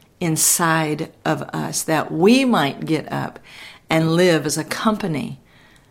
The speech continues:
a vast family of jealous sons.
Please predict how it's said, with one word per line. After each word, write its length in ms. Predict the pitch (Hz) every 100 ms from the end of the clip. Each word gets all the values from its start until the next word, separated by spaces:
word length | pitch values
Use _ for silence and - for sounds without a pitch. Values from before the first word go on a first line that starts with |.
| _ _ -
a 80 | 147
vast 680 | 139 165 165 185 185 -
family 800 | - 202 190 185 170 - - 170 - _ _ _
of 160 | 170 147
jealous 400 | 160 151 151 143
sons. 640 | - 147 - - 165 -